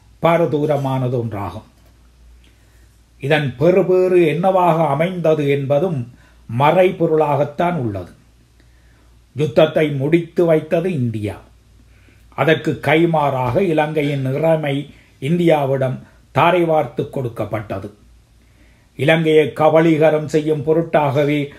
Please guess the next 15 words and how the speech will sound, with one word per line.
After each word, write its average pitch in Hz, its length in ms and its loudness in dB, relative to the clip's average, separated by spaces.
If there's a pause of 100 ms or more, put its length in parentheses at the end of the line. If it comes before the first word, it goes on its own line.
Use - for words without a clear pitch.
(140)
முப்பது 170 440 2
வருட 156 340 2
யுத்த 165 400 2
வளர்-, 151 460 2
வளர்ச்சிக்கான 160 800 0 (500)
பின்புல 175 540 0 (220)
களத்தை 165 560 0 (500)
வலுவுடன் 165 720 2
வழங்கி 156 560 0 (460)
இந்தியா 151 440 0
செயற்பட்டிருந்தது. 160 1120 -2 (920)
அந்த 143 240 0
தேவை 185 440 4
முடிந்த 147 500 -2
போது 120 320 -2